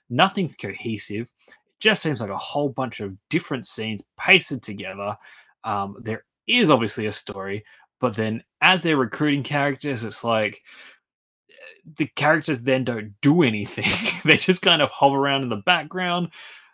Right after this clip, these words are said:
There'll be another fight, and it's just like, "Oh, but the fight's only about these two characters, so can everyone else that's joined the crew just kinda sit back? You're, we're gonna save you for the next movie." There's the cool little robot that's voiced by,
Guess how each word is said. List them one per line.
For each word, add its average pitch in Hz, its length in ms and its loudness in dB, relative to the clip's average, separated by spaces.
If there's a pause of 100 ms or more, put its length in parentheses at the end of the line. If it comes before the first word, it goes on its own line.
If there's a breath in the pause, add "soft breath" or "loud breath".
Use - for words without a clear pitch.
(360 loud breath)
There'll 127 160 0
be 131 180 2
another 117 320 2
fight, 180 480 2
and 131 100 -8
it's 110 160 -10
just - 240 -6
like, 98 300 -8 (100)
"Oh, 139 140 0
but 120 160 -6
the 117 60 -6
fight's - 260 0
only 156 160 -6
about 127 220 -6
these 113 160 -8
two 113 120 -10
characters, 107 460 -8
so 113 160 -8
can 120 160 -8
everyone 120 240 -6
else 117 160 -8
that's - 160 -12
joined 107 260 -6
the 107 60 -10
crew 104 220 -8
just 101 200 -12
kinda 104 160 -8
sit - 220 -10
back? 165 400 -4
You're, 107 220 -4
we're 117 200 -8
gonna 113 140 -2
save 107 260 0
you 101 60 -6
for 104 140 -12
the 101 80 -4
next 95 240 -8
movie." 98 340 -6 (320 soft breath)
There's 196 160 8
the 226 80 0
cool 220 220 4
little 202 180 10
robot 165 460 6
that's 139 180 0
voiced 139 340 -4
by, 135 360 2